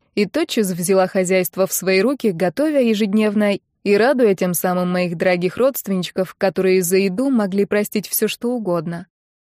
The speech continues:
Кира была девушкой брутальной, слушала тяжёлую музыку, много курила, увлекалась татуировками и пирсингом и даже подрабатывала в тату-салоне.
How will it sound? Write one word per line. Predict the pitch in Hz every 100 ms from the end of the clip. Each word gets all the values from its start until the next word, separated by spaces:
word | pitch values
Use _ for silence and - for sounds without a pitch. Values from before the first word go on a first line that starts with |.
| _ _ _ _ _
Кира | - 311 311
была | 214 220
девушкой | 208 220 220 - 226
брутальной, | 247 277 190 165 160 165 180 -
слушала | - 175 - 175
тяжёлую | 165 175 180 175 180
музыку, | 220 262 220 - 190 180 -
много | 202 277 285 180
курила, | - 175 226 277 233 - - - _
увлекалась | 196 196 190 190 190 -
татуировками | 185 202 208 294 - 196 180 180
и |
пирсингом | 165 277 294 226 208 202 196 - _
и | 208
даже | 202 190 196
подрабатывала | 196 202 202 294 285 220 208
в | 208
тату-салоне. | 214 214 220 262 254 185 165 165